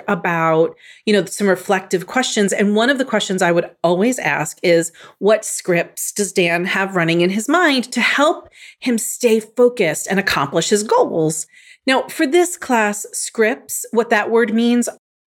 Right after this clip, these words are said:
we used it to mean the unconscious thoughts and the unconscious beliefs that we have that are in charge of our life. We don't even know that we're thinking them half the time. And they can, they can propel us forward or they can hold us back. It really depends on the script.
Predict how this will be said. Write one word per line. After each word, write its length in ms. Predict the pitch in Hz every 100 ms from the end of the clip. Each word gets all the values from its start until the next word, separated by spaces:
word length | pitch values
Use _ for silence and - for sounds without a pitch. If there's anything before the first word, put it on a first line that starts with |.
| _ -
we 140 | 214
used 240 | 226 220
it 120 | 214 208
to 80 |
mean 160 | 208 196
the 100 | 190
unconscious 720 | - 180 180 - 190 190 196
thoughts 400 | - 185 240 254 -
and 400 | 190 180 180 175
the 180 | 185 175
unconscious 580 | 185 185 196 180 185 -
beliefs 400 | 165 170 208 -
that 140 | 240
we 120 | 247
have 300 | 247 277 269
that 80 | 240
are 60 | 190
in 100 | 175
charge 280 | - 175
of 80 | 180
our 160 | 175 170
life. 300 | 170 214 - _ - _
We 140 | 185 208
don't 120 | 202
even 180 | 185 180
know 160 | 175
that 120 | 175
we're 120 | - 180
thinking 340 | 185 170 202
them 140 | 214
half 220 | 226 233 233
the 60 |
time. 320 | 247 240 240 233 - -
And 120 | 220
they 80 | 220
can, 320 | 214 202 180
they 120 | 214 202
can 160 | 190
propel 360 | 175 180 156 147
us 160 | 170
forward 440 | - 233 294 349 339 -
or 260 | 240 233
they 100 | 208
can 300 | 196 202 185
hold 260 | 190 190 170
us 140 | 170
back. 220 | - 135
It 60 | 165
really 200 | 175 180
depends 380 | 175 - 165 165
on 240 | - 185
the 60 | 190
script. 540 | - 403 - - -